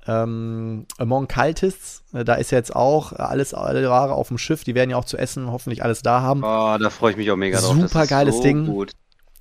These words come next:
Speaker 1: Supergeiles
Speaker 2: Wirklich
Speaker 1: Ding, das hat
Speaker 2: super gut.
Speaker 1: wirklich richtig gefunzt. Und was wir halt zuletzt richtig rauf und runter gespielt haben, ist Resident Evil zwei.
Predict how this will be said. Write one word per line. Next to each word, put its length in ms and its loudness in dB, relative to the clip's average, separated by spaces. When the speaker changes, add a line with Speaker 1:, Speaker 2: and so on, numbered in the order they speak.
Speaker 1:
Supergeiles 600 4
Speaker 2:
Wirklich 0 -
Speaker 1:
Ding, 160 2
das 120 -2
hat 140 -2
Speaker 2:
super 40 0
gut. 160 -2
Speaker 1:
wirklich 100 -12
richtig 200 -6
gefunzt. 480 -2
Und 260 0
was 200 4
wir 140 2
halt 220 2
zuletzt 420 0
richtig 360 -6
rauf 200 0
und 80 -4
runter 220 2
gespielt 320 -4
haben, 120 0
ist 140 -6
Resident 360 0
Evil 200 -2
zwei. 420 2